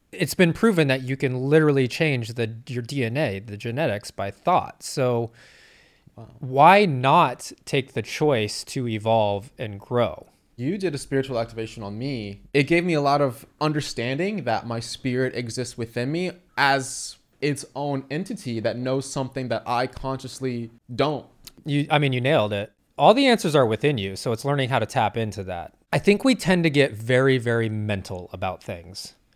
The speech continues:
Speaker 1: sitting in the mind all the time, it's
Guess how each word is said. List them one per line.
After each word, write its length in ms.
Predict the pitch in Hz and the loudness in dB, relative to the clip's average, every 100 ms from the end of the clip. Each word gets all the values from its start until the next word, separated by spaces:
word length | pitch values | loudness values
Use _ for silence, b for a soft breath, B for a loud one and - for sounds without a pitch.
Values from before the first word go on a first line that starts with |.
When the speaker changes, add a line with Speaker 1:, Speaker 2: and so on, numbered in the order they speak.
| - | -12
Speaker 1:
sitting 440 | - 185 202 208 | 0 4 6 6
in 120 | 208 | 6
the 80 | 156 | 4
mind 600 | 120 110 110 123 147 170 - | 4 4 4 4 2 0 -2
all 180 | - 175 | 2 2
the 100 | 175 | 2
time, 600 | 170 175 175 185 196 196 b b b | 0 0 2 0 -2 -6 b b b
it's 280 | 156 139 - | 0 0 0